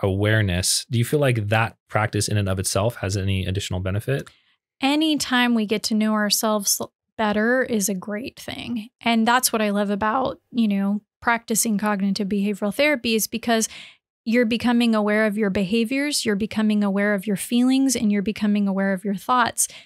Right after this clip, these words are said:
Speaker 2: I mean, there obviously are other things about us, but those are the main things that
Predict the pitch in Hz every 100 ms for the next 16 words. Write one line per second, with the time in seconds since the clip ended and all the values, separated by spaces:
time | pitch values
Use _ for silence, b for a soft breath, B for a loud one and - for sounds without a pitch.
0 | B _ - 208 202 196 196 208 214 226
1 | 214 - 214 196 202 233 226 240 233 233
2 | 233 226 247 240 - 208 247 269 202 190
3 | 202 202 196 233 233 220 - 247 -